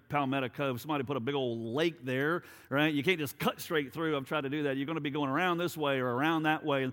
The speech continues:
Beautiful homes and lots of neighborhoods and lots of streets filled with people for whom presence is not enough.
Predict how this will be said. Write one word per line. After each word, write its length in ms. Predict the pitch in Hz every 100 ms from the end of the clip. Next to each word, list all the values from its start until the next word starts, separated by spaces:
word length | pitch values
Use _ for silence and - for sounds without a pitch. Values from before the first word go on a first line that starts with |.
| - -
Beautiful 380 | 147 196 175 160
homes 340 | 160 160 156
and 80 | 139
lots 260 | 147 175 170
of 60 |
neighborhoods 380 | 160 156 147 139
and 100 | 139
lots 240 | 160 156
of 80 | 156
streets 320 | - 170 151 - -
filled 360 | - 190 196
with 200 | 180 175
people 500 | 185 190 - 143 135 - - -
for 160 | 180
whom 180 | 170 156
presence 540 | - 190 190 165 139
is 140 | 151 127
not 200 | 151 147
enough. 600 | 127 135 156 139 131 -